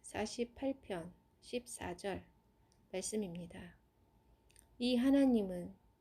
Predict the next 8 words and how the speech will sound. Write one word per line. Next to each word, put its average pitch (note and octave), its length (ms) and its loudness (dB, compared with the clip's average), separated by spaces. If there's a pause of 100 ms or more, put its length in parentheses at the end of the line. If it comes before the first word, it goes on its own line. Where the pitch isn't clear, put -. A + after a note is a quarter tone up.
영원히 G#3+ 560 4
우리 G3+ 240 -2
하나님이시니 A3 1120 0 (640)
그가 A3+ 340 8
우리를 G#3+ 440 6
죽을 A3 260 0
때까지 A3 800 -2
인도하시리로다." G3 1400 -4